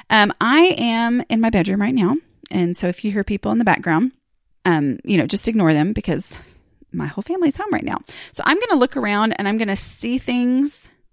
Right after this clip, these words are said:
right now that are trash, okay? That perhaps you have similar things in your room. So there is a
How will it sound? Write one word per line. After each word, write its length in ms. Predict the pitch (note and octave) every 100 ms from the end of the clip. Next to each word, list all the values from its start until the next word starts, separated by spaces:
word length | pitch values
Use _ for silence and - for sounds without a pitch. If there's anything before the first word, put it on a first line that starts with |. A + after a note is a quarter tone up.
| -
right 320 | F#3 G3+ A3+
now 420 | G#3+ D3+ D3 G3+ - _ _ _
that 200 | - F3
are 100 | D#3+
trash, 480 | E3 - - - - - _ _ F#3+
okay? 420 | F3+ E3+ F3+ B3 - - - - -
That 320 | F#3+ - -
perhaps 640 | - A#3 A3+ F#3+ - -
you 140 | - G#3+
have 180 | F#3+ F3
similar 340 | G3 F#3 E3+
things 260 | - D3+ E3
in 60 |
your 120 | D#3+
room. 260 | D3 - - _ - - -
So 320 | - A#3 G3+
there 240 | G#3 A#3 G#3+
is 200 | G#3 -
a 400 | G3 F#3 F3